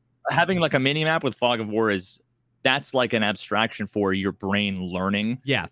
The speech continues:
Speaker 2: th-, yeah,
Speaker 1: Um,
Speaker 2: learning thing, being t-, into a new place.
Speaker 1: Yeah. So yeah, I,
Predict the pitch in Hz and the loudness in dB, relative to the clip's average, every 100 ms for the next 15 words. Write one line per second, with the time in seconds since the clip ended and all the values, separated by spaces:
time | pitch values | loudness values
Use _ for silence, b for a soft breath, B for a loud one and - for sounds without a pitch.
0 | - 135 175 170 156 92 98 127 143 147 | -8 -2 4 4 4 2 0 4 6 6
1 | 135 117 107 120 135 131 - 123 113 117 | 4 4 4 4 4 2 0 -6 0 2
2 | 113 110 110 95 - 101 76 - _ _ | 2 0 -4 -4 -2 -2 -2 -8 _ _
3 | _ - - 123 113 110 107 101 78 - | _ -14 -4 0 2 2 2 0 0 -2
4 | - | -6